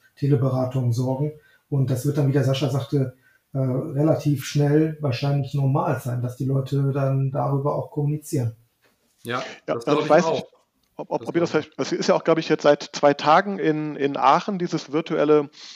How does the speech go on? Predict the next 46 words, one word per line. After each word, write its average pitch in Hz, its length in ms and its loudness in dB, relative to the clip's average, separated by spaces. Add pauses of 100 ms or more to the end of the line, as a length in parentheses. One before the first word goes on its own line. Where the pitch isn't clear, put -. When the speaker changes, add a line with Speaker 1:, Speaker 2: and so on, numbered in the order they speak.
(180)
Speaker 3:
äh, 127 120 -2
Krankenhaus. 214 640 -2
Habt - 100 -6
ihr 185 80 -2
das 180 100 -4
mitbekommen? 196 420 -6
Auch 196 200 -4
entstand 170 340 -10
auch 165 140 -6
eine 160 100 -2
sehr 151 140 0
spannende 165 480 -2 (420)
Geschichte 160 500 -6
auch. - 200 -4
Also 135 200 -2
da 131 160 0
ist 160 120 -2
jetzt 151 160 -4
eine 139 80 -2
Zentrale 147 500 2
sozusagen, 151 640 -2
die 156 300 -2 (240)
auch 127 140 -6
gerade 143 280 4
im 135 320 -6
Zeitalter 143 640 0
jetzt - 240 -4
von 131 160 -10
Corona 139 340 0
und 131 160 -2
Co. 156 220 0
eben 135 160 -2
ein, 131 260 -2
ein, 127 280 -4 (360)
ich - 60 -18
sag 131 120 -2
mal, 120 80 -4
Kompetenzzentrum 151 1040 -4
geschaffen 147 380 -2
haben, 143 200 -2
wo 139 100 0
sich 135 220 -6
eben 139 100 -4
jetzt 131 140 -4
alle 139 160 2
möglichen 143 440 -8